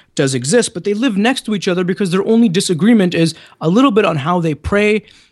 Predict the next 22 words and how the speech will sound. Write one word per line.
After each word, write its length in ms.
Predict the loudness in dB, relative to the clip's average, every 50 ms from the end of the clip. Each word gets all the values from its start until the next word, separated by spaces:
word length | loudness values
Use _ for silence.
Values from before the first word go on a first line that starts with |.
| _ _ _
uh, 260 | -14 -14 -10 -6 -6
depending 400 | -4 -4 -4 -2 0 0 0 2 0
on 120 | 0 0
the 80 | -2 -2
sect, 380 | -2 -2 -2 -4 -4 -6 _
dep-, 280 | -6 -4 -4 -6 -6 -4
um, 380 | -4 -2 -2 -2 -2 -2 -4
the, 200 | -4 -4 -6 -4
the 120 | -6 -8 -4
principles 560 | -2 0 0 0 0 0 0 0 0 0 -4 -10 -20 -20 -20 _ _ -4
of, 320 | 0 0 0 0 -2 -4 -6
of 200 | -6 -6 -4 -4
the 80 | -6
faith 320 | -4 -2 0 0 0 0 -2
in 80 | -4
terms 200 | -2 -2 -2 -2
of 100 | -2 -4
the 60 | -6
five 300 | -6 -4 -2 -2 -2 -2
or 80 | -4 -6
six 340 | -6 -6 -8 -8 -10 -12 -16 -16 -20 -20 _ _ _ _
pillars, 420 | 0 2 4 4 4 4 2 -2